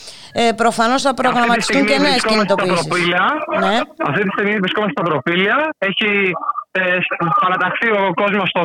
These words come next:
Speaker 2: δρόμο, σε όλο το ύψος του Πανεπιστημίου.
Speaker 1: Μμμ.
Speaker 2: Από, από περίπου το ύψος της Χαριλάου Τρικούπη έως και τη Βουκουρεστίου βλέπω εγώ με τα μάτια μου τώρα ότι είναι η πλάτη της πορείας.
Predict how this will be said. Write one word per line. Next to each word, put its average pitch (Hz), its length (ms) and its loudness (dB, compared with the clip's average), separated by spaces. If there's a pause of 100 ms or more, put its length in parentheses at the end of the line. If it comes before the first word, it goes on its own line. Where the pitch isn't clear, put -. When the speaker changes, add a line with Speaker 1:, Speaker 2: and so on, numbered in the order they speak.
(100)
Speaker 2:
δρόμο, 190 320 2 (280)
σε - 140 -4
όλο 226 140 2 (100)
το 180 60 0 (120)
ύψος - 240 -2
του - 120 -12
Πανεπιστημίου. 151 640 0 (200)
Speaker 1:
Μμμ. 180 300 -2
Speaker 2:
Από, 196 120 2 (300)
από 208 140 -2 (140)
περίπου 226 320 0
το 226 140 0
ύψος 233 220 -2 (100)
της 190 100 -2 (100)
Χαριλάου 208 440 0
Τρικούπη 208 420 0 (760)
έως 285 200 2 (460)
και 294 160 0
τη 277 140 -2
Βουκουρεστίου 208 640 0 (100)
βλέπω 196 260 0
εγώ 170 180 0
με 170 120 -2
τα 165 140 0
μάτια 175 320 -2
μου 160 140 0
τώρα 165 220 0
ότι 175 180 -2 (500)
είναι 190 240 0
η - 80 -8
πλάτη 202 440 0
της 156 100 -2 (100)
πορείας. 170 480 0